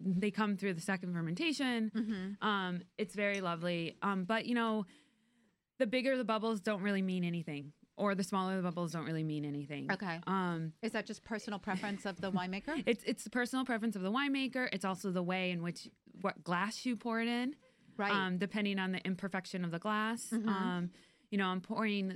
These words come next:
Speaker 1: this in, uh, into the lovely tulip glasses, which
Speaker 2: Mm-hmm.
Speaker 1: a lot of people do not own.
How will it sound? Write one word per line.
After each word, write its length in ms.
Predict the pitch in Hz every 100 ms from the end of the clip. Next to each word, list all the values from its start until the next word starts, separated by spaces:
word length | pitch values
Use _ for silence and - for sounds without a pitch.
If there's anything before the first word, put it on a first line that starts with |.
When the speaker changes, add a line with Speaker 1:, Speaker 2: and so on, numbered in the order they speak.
| 175
Speaker 1:
this 240 | 196 180
in, 280 | 190 175 175
uh, 160 | 185 175 -
into 340 | 190 180 202
the 100 | 180
lovely 380 | 170 180 175 180
tulip 500 | 180 - 269 269 262
glasses, 640 | 262 262 254 269 262 254
which 140 | 214 196
Speaker 2:
Mm-hmm. 120 | 196
Speaker 1:
a 40 |
lot 100 | 180
of 60 | 175
people 200 | 180 175
do 160 | 170 180
not 240 | 202 226 -
own. 400 | 214 214 208